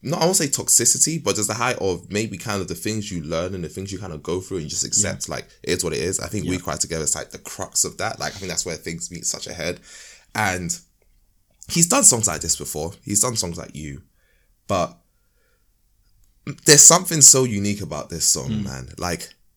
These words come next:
Speaker 1: and I actually go back to it more than I like to admit. I don't <laughs> know what it is. I think because the woman, Taylor Page,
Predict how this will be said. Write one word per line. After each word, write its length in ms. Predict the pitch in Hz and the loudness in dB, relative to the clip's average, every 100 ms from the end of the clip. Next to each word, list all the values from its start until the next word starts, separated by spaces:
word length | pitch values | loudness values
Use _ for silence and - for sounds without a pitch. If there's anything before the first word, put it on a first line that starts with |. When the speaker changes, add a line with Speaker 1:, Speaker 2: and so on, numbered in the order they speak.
| _ _ - | _ _ 4
Speaker 1:
and 380 | 107 101 92 - _ _ _ _ _ _ _ - - - - _ _ _ 127 | 6 6 2 -6 _ _ _ _ _ _ _ -16 -16 -16 -20 _ _ _ 2
I 120 | 127 | 6
actually 380 | 165 180 - 127 | 6 4 2 0
go 180 | 117 120 | 2 2
back 220 | 117 - | 0 -2
to 120 | 123 | -2
it 60 | 92 | -2
more 220 | 85 104 | 2 2
than 120 | 104 87 | 2 0
I 80 | |
like 240 | 82 90 - | 0 -2 -2
to 120 | 104 | -4
admit. 300 | 78 69 104 - | -4 -4 -2 2
I 80 | |
don't 120 | 113 123 | 4 4
<laughs> 20 | |
know 80 | 113 | 4
what 120 | 123 | 2
it 100 | - | 2
is. 120 | 113 | 0
I 80 | 104 | -2
think 260 | - 151 - _ | -2 -4 -6 _
because 440 | - 110 117 101 - | -8 -4 -2 -2 -2
the 160 | 92 87 | -6 -6
woman, 260 | 90 113 123 | -2 -2 0
Taylor 260 | 120 104 104 | 0 2 0
Page, 420 | 101 104 147 | 0 -2 -2